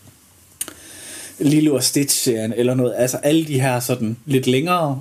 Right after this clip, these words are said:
øh, øh, serier, som var, som var der. Men ind imellem dem, så var der jo enten en... Øh,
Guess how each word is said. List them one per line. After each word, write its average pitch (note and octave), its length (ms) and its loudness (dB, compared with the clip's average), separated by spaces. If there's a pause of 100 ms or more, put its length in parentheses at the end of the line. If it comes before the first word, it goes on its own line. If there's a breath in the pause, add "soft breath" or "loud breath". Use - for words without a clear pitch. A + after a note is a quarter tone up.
(120)
øh, A2+ 380 2 (360)
øh, G#2+ 460 2 (160)
serier, B2+ 420 0
som B2+ 200 -2
var, A#2+ 440 -2
som B2 260 -2
var B2 140 2
der. A2+ 80 -6 (440 loud breath)
Men C#3 160 0 (140)
ind A3 200 2
imellem F3+ 440 0
dem, B2+ 380 -2
så - 200 -4
var F3 120 0
der E3 80 0
jo C3+ 60 2
enten C3+ 500 -2
en... A2+ 420 0
Øh, G2 120 0